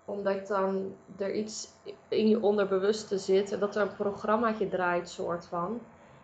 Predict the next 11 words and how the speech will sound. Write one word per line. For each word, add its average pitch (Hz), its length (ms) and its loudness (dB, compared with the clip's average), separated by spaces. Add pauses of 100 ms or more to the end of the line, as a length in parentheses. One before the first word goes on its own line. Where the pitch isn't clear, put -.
die 247 240 -2
zorgt 175 400 -2
dat 185 160 -6
jij, 175 520 0
ehm, 185 640 -4 (260)
dat 196 220 -6
jij 185 180 -2
zo 190 180 -4
gaat 190 220 -6
reageren. 190 840 -4 (920)
Dus 202 540 0